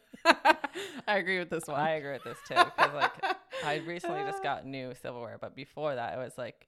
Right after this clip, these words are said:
Speaker 1: "Oh, we have to go in the dishwasher and, like, wash some forks because, you know, somehow we have no forks."
Speaker 2: It's like pillows.
Speaker 1: Yeah.
Speaker 2: Like, you're always gonna, I don't understand how forks can go,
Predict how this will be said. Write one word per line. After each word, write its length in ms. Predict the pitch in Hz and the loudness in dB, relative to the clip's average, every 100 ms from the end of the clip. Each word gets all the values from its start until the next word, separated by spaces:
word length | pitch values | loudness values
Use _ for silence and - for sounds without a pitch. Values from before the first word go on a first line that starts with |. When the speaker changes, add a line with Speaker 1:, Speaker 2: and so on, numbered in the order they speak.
| 185 | -18
Speaker 1:
"Oh, 180 | 185 - _ | -16 -18 _
we 80 | 156 | -14
have 160 | 156 - | -14 -10
to 240 | 147 - _ | -12 -12 _
go 120 | - | -12
in 100 | 139 | -10
the 60 | 143 | -10
dishwasher 500 | 165 170 131 - - | -12 -10 -10 -10 -12
and, 100 | 117 | -14
like, 160 | 120 - | -16 -10
wash 300 | 127 131 - | -8 -8 -12
some 140 | - | -18
forks 420 | 139 160 - - - | -14 -12 -12 -16 -20
because, 320 | 135 131 156 | -20 -18 -16
you 60 | 131 | -14
know, 120 | 120 - | -14 -14
somehow 240 | 156 135 | -10 -8
we 60 | 135 | -10
have 100 | 120 | -12
no 140 | 120 - | -14 -12
forks." 220 | 165 - - | -12 -12 -14
Speaker 2:
It's 100 | - | -10
like 140 | 196 | -8
pillows. 400 | - 190 117 73 - - _ _ - | -4 -4 -4 -8 -14 -20 _ _ -12
Speaker 1:
Yeah. 180 | 107 - - _ _ _ _ _ _ _ _ - | -10 -10 -14 _ _ _ _ _ _ _ _ -6
Speaker 2:
Like, 360 | 180 160 - _ _ _ _ _ _ | -4 -6 -10 _ _ _ _ _ _
you're 160 | 196 190 | 2 4
always 220 | 180 196 | 4 2
gonna, 200 | 208 190 _ | -4 -8 _
I 60 | 196 | -2
don't 200 | 269 - | -2 -2
understand 400 | 202 202 - 165 | -6 -6 -6 -6
how 100 | 165 | -6
forks 360 | 156 151 151 - | -8 -10 -10 -18
can 120 | - | -16
go, 200 | 156 156 | -14 -14